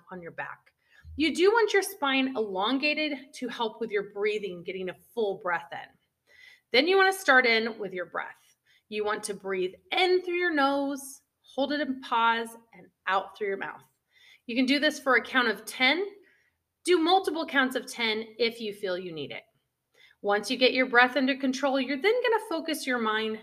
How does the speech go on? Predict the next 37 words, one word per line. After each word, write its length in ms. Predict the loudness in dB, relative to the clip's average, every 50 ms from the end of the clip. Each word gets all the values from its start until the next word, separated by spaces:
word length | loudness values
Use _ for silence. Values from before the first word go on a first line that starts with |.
| -14 -20 _ _ _
through 200 | -4 -2 0 2
your 160 | 2 2 0 -2
whole 240 | -2 -4 -6 -6
body. 380 | -6 -8 -10 -10 -12 -16 -18 _ _ _ -20 -20 -20 -20 _ _ 6
I 160 | 6 6 6
typically 460 | 6 2 -2 -4 -4 -6 -4 -2 -2
start 440 | -2 0 2 4 4 4 4 2 -2 -6 -6
at 160 | -6 -4 -4
my 140 | -6 -8 -8
toes, 480 | -8 -4 -2 0 0 0 -2 -4 -6 -8 -10 -14 -18 -20 -20 -20 _ -4
and 100 | 0 2
I 80 | 2 2
just 340 | 2 0 -2 -2 -4 -6 -6
slowly 560 | -4 -4 -2 -2 -2 -2 -2 -2 -2 0 2
mentally 540 | 2 2 2 2 0 -2 -2 -2 -2 -2 -2
walk 640 | -2 -4 -4 0 2 2 2 2 0 -6 -14 -8 -4
through 360 | -2 0 2 2 0 0 0 -2
all 260 | 0 0 0 -2 -2
the 120 | -4 -6
parts 340 | -4 -2 0 0 0 -2 -6
and 80 | -8 -6
pieces 320 | -6 -6 -6 -8 -8 -4
of 40 | -2
my 120 | -2 -2
body. 500 | 0 0 2 2 2 2 2 -2 -4 -6 -4
And 220 | -2 -2 0 2 4
you're 140 | 4 6 6
not 320 | 8 8 8 8 6 4
looking 520 | 2 2 0 2 0 0 0 0 0 0 -2 -8 -16 -20 -20 -18 _
to 120 | -14 -12 0
find 260 | 4 4 6 6 6
a 60 | 4
list 420 | 4 4 4 4 4 2 0 -2
of 100 | -4 -4 -4
things 340 | -4 -4 -4 -4 -4 -4 -2
that 100 | -2 -2
are 160 | -2 -4 -4